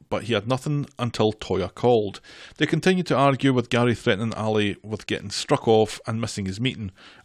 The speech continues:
Either hand over the ledger or the phone goes to the G M C. And then they finally exchange ledger and phone just as Maria and Liam come home. They pretend Ali was buying some furniture from, uh, Gary,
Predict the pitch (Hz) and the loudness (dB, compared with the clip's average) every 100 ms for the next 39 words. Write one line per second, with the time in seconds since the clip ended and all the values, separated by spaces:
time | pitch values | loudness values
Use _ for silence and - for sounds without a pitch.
0 | _ - 117 110 - 165 180 170 170 135 | _ 0 2 2 2 2 4 4 4 4
1 | 113 - 101 - - - 123 120 123 120 | 2 4 0 0 -12 -6 -4 0 0 0
2 | 117 110 - 113 - 95 95 90 - 123 | 0 -2 -2 -6 -4 -6 -6 -8 -8 -6
3 | 117 98 _ _ _ _ _ - 143 156 | -6 -8 _ _ _ _ _ -4 -2 0
4 | 143 165 156 151 - - 156 151 120 123 | 0 -2 0 -2 -2 -2 0 0 2 4
5 | 117 120 117 - 104 101 107 104 95 104 | 4 2 0 -2 -2 -2 -4 -6 -6 -4
6 | 101 98 - 101 101 107 92 95 90 92 | 0 -2 -2 -6 -4 -4 -4 -6 -6 -8
7 | 90 - - - _ 110 113 151 151 135 | -10 -14 -20 -20 _ -8 -4 -2 2 4
8 | 147 131 117 123 131 143 127 113 95 - | 4 4 2 2 2 0 -2 -2 -2 -4
9 | 98 107 101 98 98 - _ 101 92 107 | -4 -2 -2 -2 -6 -12 _ -10 -6 -2
10 | 101 101 | 0 0